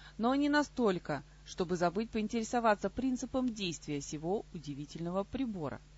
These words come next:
Как оказалось, принцип действия лингводекора был основан на том самом феномене, который позволял переселенцам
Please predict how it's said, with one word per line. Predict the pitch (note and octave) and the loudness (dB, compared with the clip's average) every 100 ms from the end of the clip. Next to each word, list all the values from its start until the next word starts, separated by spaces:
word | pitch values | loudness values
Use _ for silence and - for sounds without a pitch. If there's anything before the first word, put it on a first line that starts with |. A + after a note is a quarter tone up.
| - - - - - | -20 -20 -20 -16 0
Как | B3 B3+ | 0 2
оказалось, | B3 A#3 A3 D4+ E4+ F3 - - - - - - | 0 0 4 4 4 0 -6 -20 -20 -20 -20 -8
принцип | G#3+ C#4 - C4 D#3+ | -2 0 0 -4 -4
действия | F3+ E3 D3 - D3 C3+ - - - | -2 0 -2 -4 -4 -4 -10 -20 -10
лингводекора | E3+ F3 D#3 D3 C3+ D3 B3 E4 F#3 - - | -4 -4 -4 -6 -4 -2 0 0 -2 -8 -14
был | C#3+ F3 G#3+ | -4 2 2
основан | F3+ F3 G3+ D#4 C#4+ E3+ | 2 -2 -2 2 2 0
на | E3+ | -2
том | - G#3 | -2 -4
самом | - F#3 E3 | -2 -2 -2
феномене, | D3+ D3+ F#3+ E4+ A3+ B2+ - | -4 -4 -2 0 -2 -4 -6
который | F3 - E4 E4+ | -6 0 0 0
позволял | G#3+ E3 E3 E3 A#3 | -4 -2 0 2 0
переселенцам | C#4 G#3 - D3+ E3+ C#4+ - D3+ | 0 -4 -4 -6 -4 -4 -4 -6